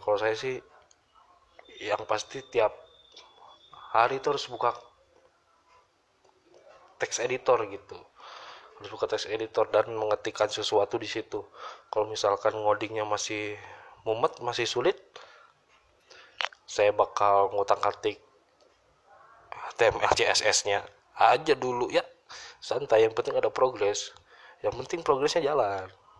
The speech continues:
nggak diem di tempat. Yang penting ada yang dikerjain. Itu aja dulu. Gampangnya gitulah. Kalau mau lebih keren lagi ya masuk ke codingnya gitu loh. Kalau bisa, tapi kalau udah males banget, aduh, capek banget lah.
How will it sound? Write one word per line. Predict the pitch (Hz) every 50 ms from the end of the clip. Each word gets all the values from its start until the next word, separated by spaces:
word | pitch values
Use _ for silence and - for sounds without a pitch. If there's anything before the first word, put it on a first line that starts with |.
| -
nggak | - 120 120 113
diem | 131 139 139
di | 135
tempat. | 131 - 139 139 - 101 92 90 90 - - -
Yang | 110 - -
penting | 175 175 170
ada | 156 147 147
yang | 143
dikerjain. | 139 - 147 135 131 117 101 87 85 - - - _ _ _ _ _ _
Itu | - - 143
aja | 143 131
dulu. | 117 104 95 87 85 - _ _ _ - - - - - - - - _ _ _ _ _ _ _
Gampangnya | - 104 98 - 117 123 131 123
gitulah. | 113 107 - - 90 85 82 - - - - - - - _ _ _ - - - _ - - - - _ _ _ _ - _ - _ _ _ _ _ _ _ _
Kalau | - 98 98 95 95 95 92 92 92 92 92 90 - - - - - - - - - 98 -
mau | 101 101 98 98 95 98 98 98 95 98 95
lebih | 98 95 - - -
keren | - 104 101 101
lagi | 104 101 104 120 117
ya | 104 92
masuk | 95 95 - 110 98 -
ke | - 95
codingnya | 90 98 95 95 98 95 92 92
gitu | 95 - 87
loh. | 87 87 - - - - - - - - - - _
Kalau | - - 92
bisa, | - - - 98 92
tapi | 110 - 123
kalau | - - 113 110 107 107
udah | - 104 104 - - - - _ _ -
males | 127 139 147 156 156 156 156 147 - -
banget, | - 120 120 120 - - - -
aduh, | - 131 143 131 120 -
capek | - - 110 - 117 113
banget | - 104 107 120 - -
lah. | 127 -